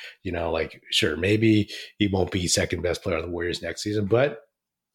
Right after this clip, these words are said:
argument can be made top four really, really simply if he keeps developing. And that's the thing. He has to keep developing, has to keep getting better.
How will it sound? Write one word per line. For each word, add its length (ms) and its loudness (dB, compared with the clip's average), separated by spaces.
argument 500 4
can 80 4
be 100 6
made 340 4
top 280 2
four 400 -2
really, 520 -2
really 260 -6
simply 340 -6
if 100 -8
he 80 0
keeps 220 -2
developing. 480 -4
And 80 -2
that's 180 2
the 80 2
thing. 200 -6
He 100 0
has 280 0
to 80 -4
keep 260 -4
developing, 540 -4
has 240 -2
to 100 -14
keep 200 -6
getting 260 -6
better. 260 -6